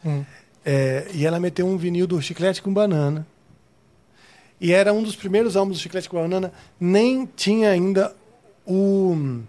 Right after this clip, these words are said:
Speaker 2: o Gel, que é o vocalista que, que virou histórico na banda, né? Que, que tem uma bandana, assim, de
Speaker 1: Uhum.
Speaker 2: barba.
Speaker 1: Sim, sim.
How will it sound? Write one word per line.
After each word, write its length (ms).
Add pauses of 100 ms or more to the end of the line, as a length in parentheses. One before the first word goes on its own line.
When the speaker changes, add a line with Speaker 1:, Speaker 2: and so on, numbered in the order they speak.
(720)
Speaker 2:
o 220
Gel, 540
que 80
é 40
o 160 (100)
vocalista 800 (160)
que, 160 (200)
que 120
virou 480
histórico 540
na 120
banda, 360
né? 180 (300)
Que, 160
que 80
tem 100
uma 60
bandana, 580
assim, 160
de 100
Speaker 1:
Uhum. 60
Speaker 2:
barba. 420
Speaker 1:
Sim, 260
sim. 220